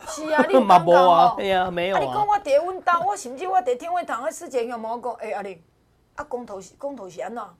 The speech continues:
Speaker 1: 吼，开始讲互恁听。但你知影，你知影讲，尤其真的呢，你有发现讲，事实讲，咱十二月十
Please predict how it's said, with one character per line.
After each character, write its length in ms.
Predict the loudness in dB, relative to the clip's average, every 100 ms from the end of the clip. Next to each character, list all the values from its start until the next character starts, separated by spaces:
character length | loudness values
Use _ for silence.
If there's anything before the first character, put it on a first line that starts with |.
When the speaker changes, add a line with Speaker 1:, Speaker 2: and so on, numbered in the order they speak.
| _ _ -20 _
Speaker 1:
吼， 160 | -8 -8
开 180 | -4 -4
始 140 | -4
讲 140 | -6 -6
互 80 |
恁 140 | -8 -10
听。 100 | -14 -14 -16 -20 -20 _ _
但 140 | -6 -6 -8
你 80 | -8
知 80 | -4
影， 60 | -4 -4
你 100 | -6
知 80 | -4
影 160 | -2 -2
讲， 180 | -2 -4 -12
尤 160 | -10 -10
其 280 | -10 -14 -16 _ _ _ -20 _ _ _ -10
真 160 | -6
的 140 | 0 0
呢， 200 | 0 -6
你 100 | -2
有 120 | 0
发 160 | 2 0
现 120 | -2
讲， 160 | -8 -10 -16
事 380 | -18 -12 -10 -10
实 180 | -12 -16 _
讲， 240 | 2 2 0
咱 120 | -8 -6
十 60 | -6
二 60 | -6
月 200 | -8 -10
十 120 | -10